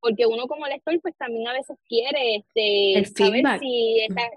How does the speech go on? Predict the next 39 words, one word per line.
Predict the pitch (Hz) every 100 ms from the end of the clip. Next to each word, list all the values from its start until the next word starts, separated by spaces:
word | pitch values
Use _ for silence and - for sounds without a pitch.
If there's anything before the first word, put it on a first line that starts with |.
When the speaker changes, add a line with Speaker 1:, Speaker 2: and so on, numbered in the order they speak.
| - -
Speaker 1:
exacto, | 202 247 233 - 185
si | 233
estás | 214 233 -
cogiendo | 311 311 277
un | 214
buen | 220 202
rumbo. | 180 165 160 _ _ _ _ _ _
Entonces, | 254 285 320 349
cu-, | 247 - _ _ _ _ _ _ -
yo | 196 254
le | 285
comenté, | 349 330 311 311 285 262
"Mira, | 190 220 277 320 302 277
este, | 233 - 220 202
me | 196 202 -
sugirieron | 214 202 185 196 240
que | 330 294
cambiara | 240 208 226
el | -
final | 254 233 233
de | 220
Alía", | 180 233 349 349 - _ _ _ _ -
y | 285
el | 285
final | - 285 285 285
de |
Alía | 381 381 466
es | 466 370
lo | 277
más | 320 -
que | 453
me | 330
gusta. | 247 311 - 196
Ese | 208 247 330 339
era | 339 349
como | 311 254 233
que | 240 226 220 214 208 202 _
mi | 247 233
problema | 233 226 269 320 247 220